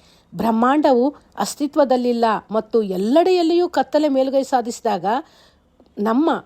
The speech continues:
ಕೂಷ್ಮಾಂಡ ಕಾಸ್ಮಿಕ್ ಮೊಟ್ಟೆಯನ್ನು ಉತ್ಪಾದಿಸಿ ಬ್ರಹ್ಮಾಂಡಕ್ಕೆ ಬೆಳಕನ್ನು ತಂದಿದ್ದಾಳೆ. ಕೂಷ್ಮಾಂಡವು ಸೂರ್ಯನ ಮಧ್ಯಭಾಗದಲ್ಲಿ ವಾಸಿಸುವ ಶಕ್ತಿ ಮತ್ತು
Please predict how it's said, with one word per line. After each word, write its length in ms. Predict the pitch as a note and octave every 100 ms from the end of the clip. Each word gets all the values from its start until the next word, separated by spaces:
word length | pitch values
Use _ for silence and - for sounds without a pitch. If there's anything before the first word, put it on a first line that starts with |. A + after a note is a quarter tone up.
| _
ಕೂಷ್ಮಾಂಡ 480 | - A3 - C#4+ C#4+ D#4
ಕಾಸ್ಮಿಕ್ 540 | D#4 B3 A#3+ D4 C#4+ _ _ _ -
ಮೊಟ್ಟೆಯನ್ನು 520 | A3 A3+ B3+ A#3 G#3+
ಉತ್ಪಾದಿಸಿ 800 | G#3 G#3+ - C4 C#4+ - F#4 F#4+ _ _ _ _ _ -
ಬ್ರಹ್ಮಾಂಡಕ್ಕೆ 680 | F#3 G#3 A#3 D4+ E4+ - D#4+
ಬೆಳಕನ್ನು 640 | B3 A#3+ B3 A#3+ E4+ A4 _ _ -
ತಂದಿದ್ದಾಳೆ. 800 | G#3+ G#3 G3+ G3+ F#3+ F#3+ F#3 F3 _ _
ಕೂಷ್ಮಾಂಡವು 840 | - G4+ - D#4+ C#4 A#3+ G#3+ A#3+ C#4+
ಸೂರ್ಯನ 460 | - B3 D4+ E4 C4
ಮಧ್ಯಭಾಗದಲ್ಲಿ 920 | G#3+ G#3 F#3+ D4 D4+ C#4 B3 A#3+ A#3+
ವಾಸಿಸುವ 560 | A3+ G#3+ G#3 A3 G#3+ F#3+ - -
ಶಕ್ತಿ 540 | - D4+ D4 _ D4+ C#4+
ಮತ್ತು 540 | A#3+ A#3+ - D#4 F4+